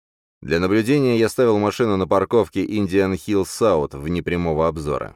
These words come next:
Оттуда я мог видеть, как она приезжает и уезжает в свой обеденный перерыв. В то время я работал в этом районе и часто бывал там. Начальник местного отделения ушёл из компании после рейдерского захвата.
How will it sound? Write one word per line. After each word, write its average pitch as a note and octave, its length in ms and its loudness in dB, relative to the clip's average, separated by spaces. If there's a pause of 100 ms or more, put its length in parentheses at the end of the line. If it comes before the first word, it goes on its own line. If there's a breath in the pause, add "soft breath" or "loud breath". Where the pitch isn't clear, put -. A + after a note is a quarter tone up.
(160)
Оттуда B2 380 0
я A#2 100 4
мог A#2+ 220 0
видеть, G#2 420 -4
как G#2 220 -2
она F#2+ 220 0
приезжает E2+ 680 -2
и D2+ 60 -2
уезжает C#2+ 680 -2 (140)
в - 80 -20
свой F2+ 320 0
обеденный D2+ 600 -4
перерыв. C#2+ 640 -10 (560)
В - 80 -20
то E2+ 140 0
время E2 340 -2
я D2+ 160 -2
работал E2+ 420 0
в F2 60 -2
этом F2+ 240 0
районе G2 420 0
и F#2 120 -10
часто G#2 400 -2
бывал F2+ 440 -2
там. - 360 -12 (160)
Начальник B2 500 -2
местного A2 460 2
отделения G2 480 0
ушёл F#2 280 2
из E2 100 -6
компании F#2 500 0
после F#2 420 0
рейдерского E2 520 0
захвата. D2 600 -4